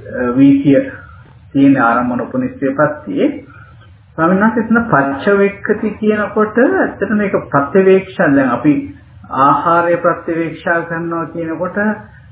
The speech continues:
කාපු ආහාරයක් ගැන මතක් කරන එකක් නෙවෙයි. එතන අර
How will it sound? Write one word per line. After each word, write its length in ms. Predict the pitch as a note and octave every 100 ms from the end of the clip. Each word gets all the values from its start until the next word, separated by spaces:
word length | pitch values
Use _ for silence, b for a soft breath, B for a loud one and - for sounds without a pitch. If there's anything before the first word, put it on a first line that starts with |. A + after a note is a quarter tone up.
| -
කාපු 320 | C3+ C#3+ F#3+
ආහාරයක් 640 | D3 C#3 D3 F3 F3 F3 F3
ගැන 160 | F3+
මතක් 300 | E3 D#3 F3 F3
කරන 280 | F#3 F3 D#3+
එකක් 300 | C#3+ C#3 D#3
නෙවෙයි. 260 | E3 D3
එතන 220 | C3 D#3
අර 140 | D3+